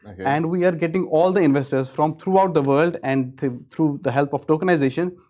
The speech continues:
Speaker 2: they can just invest their money without having the need to come here to check the property. So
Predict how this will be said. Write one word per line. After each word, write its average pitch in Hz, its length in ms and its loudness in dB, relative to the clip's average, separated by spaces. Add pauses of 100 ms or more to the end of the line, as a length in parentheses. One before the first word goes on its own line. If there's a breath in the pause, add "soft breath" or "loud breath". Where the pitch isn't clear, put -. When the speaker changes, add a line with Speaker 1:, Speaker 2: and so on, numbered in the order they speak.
Speaker 2:
they 135 120 0
can 135 160 -2
just 131 160 -4
invest 127 320 -4
their 120 120 -4
money 120 400 -4 (340 loud breath)
without 175 560 2
having 156 260 0
the 147 80 0
need 147 280 2
to 151 80 -6
come 143 260 2
here 131 180 0
to 135 140 -8
check 135 240 0
the 135 60 -2
property. 127 540 -2
So 127 320 -10